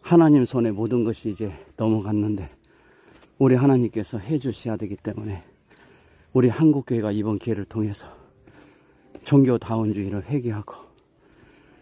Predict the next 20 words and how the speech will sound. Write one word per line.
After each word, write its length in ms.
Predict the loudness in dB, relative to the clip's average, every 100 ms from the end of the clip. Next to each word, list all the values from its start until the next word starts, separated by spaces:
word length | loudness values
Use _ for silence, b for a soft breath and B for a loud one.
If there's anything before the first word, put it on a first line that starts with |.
| b
코로나 420 | 2 4 6 2
전국 380 | 0 0 0 -2
때 180 | -2 0
예배를 400 | 0 0 -4 -4
다 160 | -6 -4
놓아버렸던 600 | -4 -4 -4 -8 -10 -12
거 140 | -12 -18 -20 -20 b b b b b -2
하나님 380 | 2 2 2
앞에 160 | -2 -6 B B B B B B B B B B B B
철저히 460 | -2 0 2 4 2
회개하마니 600 | 2 0 0 0 -2 -6 -10 -20 -20 -20 _ B B B B B -20 -20 _ _ _ _ _ -4
하나님께서 600 | 4 4 4 0 -6 -4
우리 140 | -4 -4
대한민국을 500 | -4 -2 -2 -4 -8
살려주실 680 | -8 -6 -6 -6 -12 -14
것입니다. 520 | -12 -14 -10 -10 -12 -20 -20 _ b b b b b b b
저는 340 | 2 4 4 2 B B B B B _ _ _ _ _ -20 -20 -14 -4
한 160 | -4
십오 320 | -2 2 4
년, 200 | 4 2